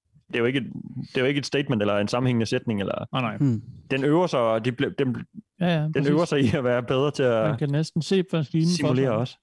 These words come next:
Speaker 3: Ja.
Speaker 2: Mm.
Speaker 1: Men det, men det, hva-, er det sat til sådan, øh, fra ham programmørens side,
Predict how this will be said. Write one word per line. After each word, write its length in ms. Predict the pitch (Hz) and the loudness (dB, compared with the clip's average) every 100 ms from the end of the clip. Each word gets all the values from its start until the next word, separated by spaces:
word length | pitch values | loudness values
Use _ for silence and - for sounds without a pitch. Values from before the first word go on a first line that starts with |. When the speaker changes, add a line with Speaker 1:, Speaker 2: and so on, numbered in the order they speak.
| _ | _
Speaker 3:
Ja. 160 | 160 139 | -4 -2
Speaker 2:
Mm. 140 | 151 156 - _ _ _ _ _ - | -2 -6 -10 _ _ _ _ _ -2
Speaker 1:
Men 200 | 139 131 | 0 2
det, 220 | 131 120 | 2 0
men 140 | 131 127 127 _ _ _ 131 | 0 -2 -6 _ _ _ -2
det, 80 | 143 | 0
hva-, 200 | 127 139 | 0 0
er 120 | 131 | 0
det 160 | 135 127 | 0 0
sat 240 | - 170 175 | 0 -2 0
til 240 | 196 180 | 0 2
sådan, 300 | 175 147 139 | 0 0 2
øh, 200 | 117 107 | 4 2
fra 200 | - 123 | 0 -4
ham 180 | 127 139 | -2 -2
programmørens 440 | 143 139 156 180 | -2 0 2 2
side, 400 | - 156 156 156 | 2 2 2 2